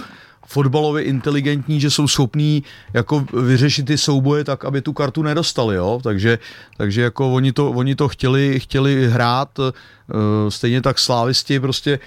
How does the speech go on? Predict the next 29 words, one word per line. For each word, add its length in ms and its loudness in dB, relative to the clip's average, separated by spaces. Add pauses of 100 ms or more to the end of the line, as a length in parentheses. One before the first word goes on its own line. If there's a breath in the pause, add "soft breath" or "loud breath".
(360 loud breath)
těch, 240 -4
eh, 460 0
je 100 0
to 140 0
logický, 640 -2
že 140 2
ke 120 -2
konci 300 -2
té 120 -2
soutěže 440 0
to 260 -4
karetní 360 -2
ohrožení 420 0
tam 140 0
prostě 300 -2
je. 280 2
Eh, 1000 -2
zvládli 360 0
to 120 -2
všichni, 380 -4
takže 240 -2
my 100 -2
se 140 -4
můžeme 260 0
těšit 320 -2
na 80 2
plnohodnotný 640 0
derby, 280 -4
no. 140 -8